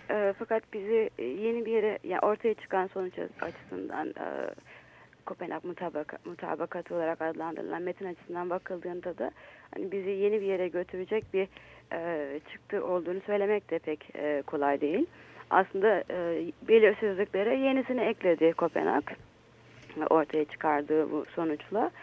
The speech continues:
bu ürünle. E, karma iklim sistemi, iklim değişikliği rejiminin karmaşık yapısını daha da karmaşık hale getirmiş oldu. E, fakat ondan daha da önemlisi yeni bölünmeler, yeni ayrışmalar, yeni gruplaşmalar,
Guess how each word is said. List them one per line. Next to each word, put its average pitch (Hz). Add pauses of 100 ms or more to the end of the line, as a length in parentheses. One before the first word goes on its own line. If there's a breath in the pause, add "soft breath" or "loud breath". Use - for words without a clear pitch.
(280 loud breath)
bu -
ürünle. 165 (600 loud breath)
E, 175 (320)
karma 208 (120)
iklim 202 (100)
sistemi, 185
iklim 214
değişikliği 190
rejiminin 185
karmaşık 185
yapısını 196 (320 loud breath)
daha 220
da 202
karmaşık 165
hale 151
getirmiş 156
oldu. 175 (520 loud breath)
E, - (100)
fakat 226
ondan 233
daha 233
da -
önemlisi 175 (400 loud breath)
yeni 226
bölünmeler, 202
yeni 190
ayrışmalar, 175
yeni 175
gruplaşmalar, 180